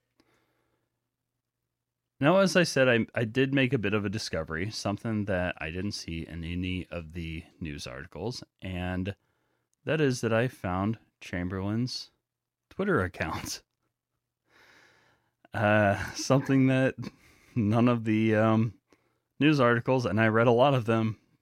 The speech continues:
and I've read ones that were highly critical of him, ones that try to be as thorough as possible. None of them found this furry account, or this Twitter account. And at first I thought it was a fake.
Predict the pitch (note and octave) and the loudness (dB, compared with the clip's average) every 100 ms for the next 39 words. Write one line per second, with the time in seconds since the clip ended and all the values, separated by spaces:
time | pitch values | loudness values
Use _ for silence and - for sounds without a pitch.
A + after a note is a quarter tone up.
0 | _ _ _ _ _ _ F#2+ G#2 G2+ G#2+ | _ _ _ _ _ _ 0 0 2 2
1 | G#2+ G2+ G#2+ A#2 A2 G#2 A2 - G2 A2+ | 0 0 0 0 0 -2 -4 -2 -2 0
2 | A2 A2+ G#2+ A#2 A2 A2 G#2+ A2 G#2+ - | 0 -2 0 0 2 2 0 0 -2 -6
3 | _ _ F#2 G#2 G#2+ F#2 G2 F2+ - - | _ _ -4 0 0 0 -2 -2 -6 -16
4 | - - F#2 G2 G2+ F#2+ - G#2+ G#2 G#2 | -12 -6 -4 -2 -2 -4 -2 -2 0 -2
5 | A2 G2+ - A2 G#2 G2+ - _ _ _ | -4 -4 -4 -6 -6 -6 -10 _ _ _
6 | _ _ _ _ _ _ _ - G2 A2 | _ _ _ _ _ _ _ -8 -2 2
7 | C#3+ C3 C3+ B2 A#2+ A2+ G2+ - - F#2+ | 4 2 2 0 0 0 0 -4 -4 -2
8 | F#2 D2+ C2+ A1 - G2+ G2+ F#2+ - - | -2 -4 -10 -14 -4 0 0 0 -4 -4
9 | A2+ F#2 D2+ D2+ C2 - _ _ _ _ | -2 -2 -4 -8 -12 -14 _ _ _ _
10 | _ _ _ - B2 B2 G#2 F#3 G#3 E3 | _ _ _ -2 2 2 2 0 2 2
11 | D3+ D3 G#2 G#2+ F#2+ G2+ A2 - - | 4 4 2 -2 -4 0 0 -2 -14